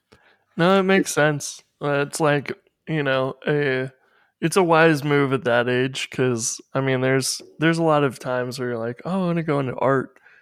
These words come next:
And then it's like, "Well, what, what about after college? How are you gonna get a job then?" You know? And it's like, "Well, uh, maybe not the wisest decision then."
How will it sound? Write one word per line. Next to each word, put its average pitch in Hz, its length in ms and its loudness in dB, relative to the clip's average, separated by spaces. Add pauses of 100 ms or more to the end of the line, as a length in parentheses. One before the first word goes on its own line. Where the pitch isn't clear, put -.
(200)
And 147 100 -2
then 139 60 0
it's 120 140 -8
like, 123 220 0
"Well, 123 560 2
what, 156 340 4
what 165 180 2
about 151 280 2
after 127 380 0
college? 110 640 -6
How 147 100 0
are 131 80 2
you 127 80 -2
gonna 123 220 -8
get 123 100 -4
a 120 60 -4
job 117 380 -4
then?" 123 340 -2 (480)
You 143 120 -2
know? 131 300 2
And 147 200 -2
it's 135 160 -6
like, 120 280 -4 (140)
"Well, 175 400 -6 (240)
uh, 147 460 -2 (340)
maybe 160 340 -2
not 160 200 0
the 143 80 0
wisest 139 520 0
decision 123 520 -6
then." 123 260 -8